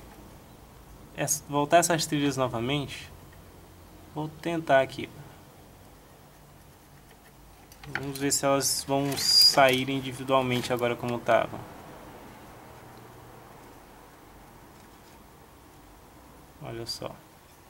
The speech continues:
Vamos colocar uma pastazinha. Olha só.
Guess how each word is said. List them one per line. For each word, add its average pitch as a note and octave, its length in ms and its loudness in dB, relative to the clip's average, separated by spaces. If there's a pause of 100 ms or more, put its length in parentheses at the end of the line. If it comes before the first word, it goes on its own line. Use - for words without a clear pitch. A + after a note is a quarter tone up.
(380)
Vamos C3+ 200 -2
colocar C3+ 380 -2
uma C3+ 100 4
pastazinha. A#2+ 840 2 (4000)
Olha B2 280 -10
só. B2+ 420 -4